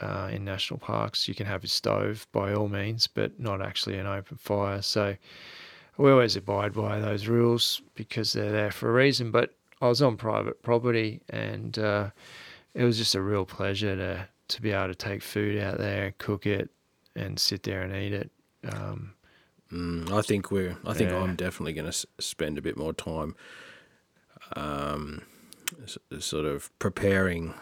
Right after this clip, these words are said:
Speaker 2: different food when we go away and from now on, hey?
Speaker 1: Yeah, it's, it's something that's been, I mean, we, didn't we, um, talk about it in our last,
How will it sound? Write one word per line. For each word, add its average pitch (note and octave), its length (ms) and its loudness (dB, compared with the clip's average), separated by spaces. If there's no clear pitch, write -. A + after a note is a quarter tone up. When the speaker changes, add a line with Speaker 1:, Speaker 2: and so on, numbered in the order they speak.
Speaker 2:
different E2+ 360 -4
food D2+ 320 -2
when D#2 120 -4
we D2+ 100 -4
go C#2 240 -2
away C#2+ 180 -2
and D2 140 -6
from D2+ 160 -8
now B1+ 240 -4
on, C2+ 160 -4
hey? D2 280 -4
Speaker 1:
Yeah, A2 460 8
it's, - 340 2
it's A#2+ 160 4
something B2+ 480 4
that's G#2+ 280 -4
been, G#2+ 320 -4
I G#2 80 -4
mean, C3 200 2
we, D3 80 0
didn't F3 220 -4
we, G#3+ 240 -2
um, A2 680 0
talk A2+ 260 -2
about A2+ 300 2
it G#2 140 -6
in G#2+ 160 -4
our G2 200 -2
last, F#2+ 680 0